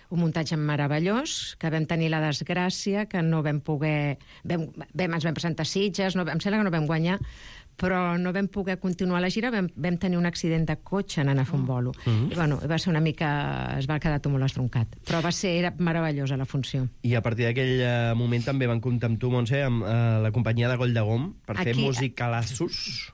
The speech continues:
Speaker 2: Musicalassos, eh?
Speaker 1: Això té gràcia, però, perquè, eh, quan es va parar la, la gira, jo havia assajat el, el, el pis del Mesalles, havíem assajat,
Speaker 2: Mhm.
Speaker 1: i Mesalles, mm, compartia pis amb, amb Berti Tobias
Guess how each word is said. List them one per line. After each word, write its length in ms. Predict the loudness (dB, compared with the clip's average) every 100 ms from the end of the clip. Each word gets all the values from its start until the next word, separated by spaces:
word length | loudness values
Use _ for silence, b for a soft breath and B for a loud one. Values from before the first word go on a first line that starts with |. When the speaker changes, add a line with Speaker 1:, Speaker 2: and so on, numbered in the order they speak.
| -6
Speaker 2:
Musicalassos, 680 | -2 0 0 0 0 -2 -2
eh? 160 | -2 -2
Speaker 1:
Això 260 | -2 -2 -2
té 140 | 0
gràcia, 360 | 0 -2 -2 -4
però, 200 | -2 -2
perquè, 380 | -2 -4 -4 -6 B B B -4
eh, 320 | -2 0 0 0
quan 200 | 0 0
es 120 | 0
va 120 | -2
parar 300 | -2 0 0
la, 340 | 0 0 0 0
la 280 | 0 2 2 2
gira, 480 | 2 0 2 0 -4 B B B
jo 180 | -2 -2
havia 180 | 0 -2
assajat 480 | -2 -2 -2 -2 -4
el, 480 | -2 0 0 -2 -2
el, 840 | -2 0 2 2 2 2 2 0 -2
el 120 | -2 -2
pis 280 | -2 -2 0
del 160 | 0 0
Mesalles, 560 | 0 0 0 0 0
havíem 220 | 0 0
assajat, 520 | 0 2 2 2 0 -4
Speaker 2:
Mhm. 140 | -8
Speaker 1:
i 100 | -4
Mesalles, 640 | -2 -2 -2 -2 -2 -4 -6 B B B B
mm, 340 | 0 0 -2 -2
compartia 440 | -2 -2 -2 -2
pis 160 | -2 -2
amb, 400 | 0 2 0 0
amb 140 | 0 0
Berti 240 | 0 -2
Tobias 600 | -2 0 0 -2 -4 -6